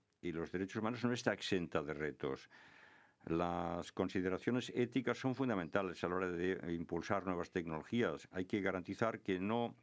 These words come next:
coarten o mermen los derechos fundamentales y la autonomía de las personas. También hay, eh, una fosa digital a la hora de acceder a estas tecnologías, porque hay mucha gente que está excluida, muchas poblaciones que están excluidas de los beneficios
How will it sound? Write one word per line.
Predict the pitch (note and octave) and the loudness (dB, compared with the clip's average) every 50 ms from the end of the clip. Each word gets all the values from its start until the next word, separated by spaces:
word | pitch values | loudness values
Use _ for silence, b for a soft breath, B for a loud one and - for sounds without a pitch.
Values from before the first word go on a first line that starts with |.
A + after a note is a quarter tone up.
| - - | -10 -4
coarten | - F2+ F2+ F2+ G#2 G#2+ - - - D2+ C#2+ C2+ C2+ B1+ - - B B B B B B B B B B | 0 2 4 4 2 2 -2 -2 -2 -2 0 0 -2 -4 -8 -10 B B B B B B B B B B
o | D#2+ D#2+ | 0 2
mermen | E2+ F#2+ G#2 G#2+ F#2+ F#2 F2 E2 D#2+ D2 D2+ D2 | 4 4 4 2 2 0 0 0 -2 -2 -2 -4
los | D#2 D#2+ D#2 - | -4 -4 -4 0
derechos | F#2+ F#2 F#2 F#2 - G2 - | 0 0 0 0 0 -4 -2
fundamentales | - F#2 F2 F2 D#2 D#2+ D#2+ D2 - E2 C#2+ C#2 C#2 C#2 - - - - - - - - - - - - - - - - - - - - - - B B B B B - - - - - - - - - - - | -2 -2 0 0 0 -2 -2 -2 -2 -2 0 0 0 -2 -2 -4 -6 -12 -16 -20 -20 -20 -20 -20 -18 -16 -14 -12 -12 -12 -12 -12 -12 -14 -14 -14 B B B B B -20 -20 -20 -20 -20 -20 -20 -20 -10 -2 2
y | F2 | 4
la | F2 E2+ E2 | 4 4 4
autonomía | E2 E2 F#2 E2+ E2 F#2 G#2+ G#2 | 2 0 0 0 2 2 2 2
de | G2 | 2
las | F#2 F2 - | 0 -2 -2
personas. | - F2+ - - E2+ D#2+ - | -4 -4 -2 0 -2 0 0
También | - G2 F#2+ G#2+ C3+ C#3+ C#3 B2+ - - _ _ - | 0 2 2 4 4 4 2 0 -4 -8 _ _ -2
hay, | G2 G#2+ A2+ A2+ G#2 G2 F2 D#2+ D#2 - - - - | 0 0 2 2 0 0 -2 -2 -6 -10 -16 -14 -8
eh, | F#2 F#2 F2+ F2 F2 - | -6 -4 -2 -2 -4 -4
una | - F#2+ F#2+ F#2 F#2+ F#2+ F#2 F2 F2 E2+ E2+ D#2+ - - | -2 -2 -2 0 0 -2 -2 -2 -2 -2 -4 -4 -6 -2
fosa | - B2+ C#3 B2+ - G#2 | 0 2 2 2 2 0
digital | F2+ F#2 - - F#2+ F2+ - B2+ B2 A2+ G2 F#2+ G2 G2 - - _ _ _ _ _ _ _ _ _ _ _ _ _ B B B B B B B | 0 -2 -2 -2 -2 0 0 2 2 2 0 -2 -2 -4 -8 -14 _ _ _ _ _ _ _ _ _ _ _ _ _ B B B B B B B
a | - F2+ | 2 4
la | G2 | 4
hora | G2 G#2 G2 | 4 4 2
de | F#2 F#2 | 2 0
acceder | E2+ - - F#2 F2 G2 G#2 E2+ D2 - - - _ _ _ - | 0 0 0 0 2 2 2 0 -2 -6 -14 -20 _ _ _ -6
a | - E2+ | -2 -2
estas | F2 E2+ - - F2 D#2+ D#2+ D#2+ - - | -2 -2 -2 -2 -2 0 -2 -2 -6 -4
tecnologías, | - E2+ E2+ F2 E2+ D#2 - - A#2+ B2 A#2+ - | -4 -4 -2 -2 -4 -4 -2 0 0 0 0 0
porque | - F2+ E2 - F2+ | -2 -2 -2 0 -2
hay | F2 | 0
mucha | G2+ G#2 - - F#2 | -2 -2 -2 -2 -2
gente | G2+ G2+ - G#2 | -2 0 0 0
que | G2 | -2
está | F#2+ - - G2 G2+ | 0 0 0 0 0
excluida, | F#2+ - - - - E2+ E2 D#2+ F#2+ B2 D#3 B2 F#2 D2+ D2+ | -2 -6 -8 -6 -4 -2 0 2 2 2 2 2 2 0 0
muchas | D2+ D2+ D#2 - E2 - | -2 -6 -6 -6 -4 -2
poblaciones | - F2 F2 D#2+ - - G2 G#2 G2 - | -2 0 -2 -2 -2 -2 -2 -2 -2 -4
que | - | -6
están | E2 - F#2+ F#2+ | -6 -4 -2 -2
excluidas | F2 E2 - - E2 F#2+ A2 A2+ G#2 E2 | -2 -4 -4 -4 -2 0 0 0 0 0
de | F2 D#2+ | -2 -4
los | D#2+ C#2+ | -4 -2
beneficios | D#2+ D#2 D#2 D2 - G#2 F#2 - - E2+ C#2+ - | -4 -2 -2 -2 -2 -2 -2 0 0 -2 -2 -2